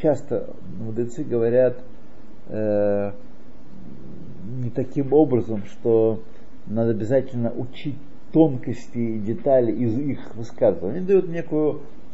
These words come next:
фразу такую, некую закон, а потом следуют разные подзаконные акты.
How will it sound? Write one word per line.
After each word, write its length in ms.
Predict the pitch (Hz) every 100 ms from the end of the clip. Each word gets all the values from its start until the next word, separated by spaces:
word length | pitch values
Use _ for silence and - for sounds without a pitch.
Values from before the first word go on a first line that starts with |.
| -
фразу 420 | 156 156 135 120
такую, 420 | 127 143 143 170 160
некую 840 | 156 147 147 143 135 135 123 110
закон, 640 | 123 117 - 120 127 160 - - - - - - - -
а 140 | 123 120
потом 420 | - 147 262 262
следуют 380 | - 254 240 214
разные 600 | 208 190 185 185 170 156 - -
подзаконные 760 | 170 165 160 139 160 160 147 143
акты. 460 | - 123 - 101